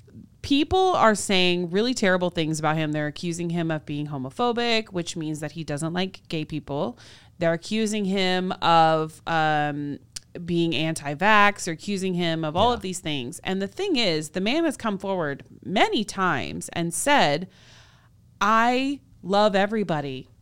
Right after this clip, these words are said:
Speaker 1: That is in my heart. That is who
Speaker 2: Yep.
Speaker 1: I am." He's a Christian. He's a very religious person. And I think there's a big assumption that people make that every Christian person or every religious person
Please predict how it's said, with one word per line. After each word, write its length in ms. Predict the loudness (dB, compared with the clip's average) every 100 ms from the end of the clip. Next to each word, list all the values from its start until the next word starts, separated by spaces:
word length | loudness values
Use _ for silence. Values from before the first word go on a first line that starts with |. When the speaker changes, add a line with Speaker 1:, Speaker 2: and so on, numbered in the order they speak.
| _
Speaker 1:
That 120 | 0
is 140 | 0 0
in 80 |
my 140 | -2 -4
heart. 400 | 0 2 2 -2
That 140 | -4
is 140 | -4 -2
who 80 | 0
Speaker 2:
Yep. 60 |
Speaker 1:
I 40 | 0
am." 520 | 0 0 0 -2 -6 -12
He's 260 | -6 -4
a 40 | -4
Christian. 380 | -4 -4 -2 -2
He's 160 | -2 -2
a 40 |
very 140 | -2 -2
religious 400 | -2 -2 -2 -4
person. 480 | -6 -6 -4 -4
And 140 | -4 -2
I 80 | -2
think 260 | -4 -4
there's 160 | -4 -4
a 60 |
big 300 | -4 -2 -2
assumption 460 | -4 -4 -4 -4 -4
that 120 | -4
people 280 | -6 -6 -4
make 240 | -6 -6
that 180 | -8 -8 -4
every 300 | -4 -4 -8
Christian 400 | -6 -6 -6 -6
person 560 | -6 -6 -4 -4 -6 -8 -18 -20 -14
or 140 | -12 -2
every 360 | -2 0 -4 -6 -4
religious 460 | -2 0 -2 -4
person 560 | -8 -10 -8 -6 -8